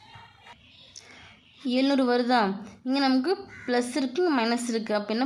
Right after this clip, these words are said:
பண்ணலாம்? சின்ன நம்பருக்கு மைனஸ் போட்டுக்கலாம். ப்ளஸ் into மைனஸ் மைனஸ், முப்பத்தஞ்சு into இருபது ஏழ்நூறு. முப்பத்தஞ்சுலேருந்து இருபது கழிச்சிட்டிங்கன்னா ப்ளஸ் பதினஞ்சு. சரிங்களா? எனக்கு டூ ஒய் ஸ்கொயர் இருக்கா?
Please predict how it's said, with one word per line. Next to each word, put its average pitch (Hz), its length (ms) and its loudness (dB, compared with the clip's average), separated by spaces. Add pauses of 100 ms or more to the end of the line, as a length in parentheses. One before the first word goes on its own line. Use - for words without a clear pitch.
பண்ணலாம்? 233 380 2 (120)
சின்ன 285 200 0
நம்பருக்கு 277 340 2
மைனஸ் 226 280 -2
போட்டுக்கலாம். 202 440 -2 (140)
ப்ளஸ் 240 260 -2
into 262 180 2 (100)
மைனஸ் 226 280 -2 (120)
மைனஸ், 254 380 0
முப்பத்தஞ்சு 240 580 0
into 233 240 -2
இருபது 226 320 0 (120)
ஏழ்நூறு. 240 440 0 (880)
முப்பத்தஞ்சுலேருந்து 269 760 2
இருபது 269 240 2
கழிச்சிட்டிங்கன்னா 262 520 0
ப்ளஸ் 240 180 -2 (100)
பதினஞ்சு. 202 480 0 (380)
சரிங்களா? 247 360 0 (160)
எனக்கு 254 220 0 (120)
டூ 277 160 0
ஒய் 254 160 2
ஸ்கொயர் 254 340 0
இருக்கா? 233 260 0